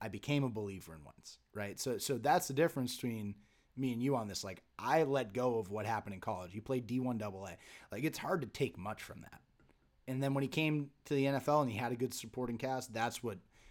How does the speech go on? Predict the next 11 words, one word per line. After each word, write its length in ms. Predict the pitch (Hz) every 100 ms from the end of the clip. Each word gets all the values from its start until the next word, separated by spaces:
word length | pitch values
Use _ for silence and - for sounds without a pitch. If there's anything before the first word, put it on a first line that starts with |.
| -
that's 240 | 143 151 -
what 80 |
makes 280 | 139 131 -
me 40 | 127
say, 200 | 120 110
"Okay, 400 | 110 - 71 -
this 220 | 107 117 -
dude 340 | 120 113 95 92 -
can 180 | - 107
be 140 | 98 87
legit. 360 | 90 85 -